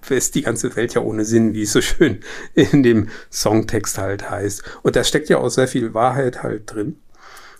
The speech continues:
Ähm, ich hab zum Beispiel mal so für mich versucht, eine auch sehr rationale Analyse zu machen, welche Menschen, ähm, retrospektiv analysiert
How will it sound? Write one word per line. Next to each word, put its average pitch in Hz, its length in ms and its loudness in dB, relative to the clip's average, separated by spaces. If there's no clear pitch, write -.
Ähm, 117 540 2
ich 127 140 -4
hab 156 120 -2
zum 131 140 4
Beispiel 135 380 2
mal 120 340 2
so 120 140 -2
für 120 120 2
mich 139 400 -2
versucht, 123 560 -2
eine 120 380 -2
auch 123 160 0
sehr 139 240 4
rationale 139 640 4
Analyse 135 540 2
zu - 140 -6
machen, 101 460 -2
welche 151 320 2
Menschen, 180 720 2
ähm, 127 440 2
retrospektiv 196 1040 2
analysiert 107 840 0